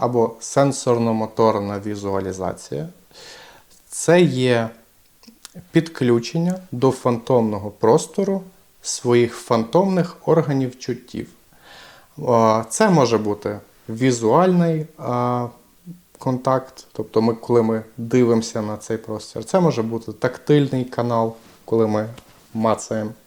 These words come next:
А, це може бути запах, це може бути звук. Ми можемо цю уявну фантомну чашку підняти і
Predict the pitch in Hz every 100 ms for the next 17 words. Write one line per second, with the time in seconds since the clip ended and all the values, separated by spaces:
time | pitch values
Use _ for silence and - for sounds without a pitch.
0 | - - - - - - - - _ _
1 | - 110 107 107 107 - 175 156 139 123
2 | 120 113 110 117 117 - 117 - - -
3 | - 123 120 127 127 127 123 113 113 110
4 | 110 - - - 110 104 104 104 104 -
5 | _ - - - 117 107 - - - 120
6 | 117 113 107 104 - 107 107 104 104 -
7 | 147 175 - 110 107 - - 110 110 120
8 | 143 117 98 - 107